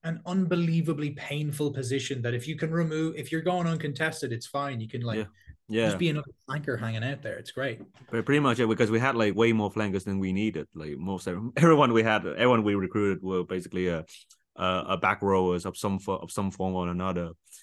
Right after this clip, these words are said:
Speaker 1: Yeah.
Speaker 2: Um, but yeah, like, uh, so that started. So basically, I was playing a bit of everywhere. Um, I'd,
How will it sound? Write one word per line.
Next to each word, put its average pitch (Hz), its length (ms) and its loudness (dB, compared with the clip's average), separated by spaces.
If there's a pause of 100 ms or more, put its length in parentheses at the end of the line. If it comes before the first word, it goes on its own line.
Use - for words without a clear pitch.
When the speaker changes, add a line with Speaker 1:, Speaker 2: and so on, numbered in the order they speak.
(360)
Speaker 1:
Yeah. 98 380 2
Speaker 2:
Um, 98 220 -2 (440)
but 113 80 4
yeah, 127 120 8
like, 127 220 6
uh, 113 280 8
so 135 140 8
that 139 120 8
started. 185 320 6
So 127 140 2
basically, 127 280 6
I 107 40 8
was 101 160 4
playing 110 180 2
a 95 40 2
bit 98 100 4
of 92 100 0
everywhere. 90 640 0
Um, 98 160 0
I'd, 117 180 0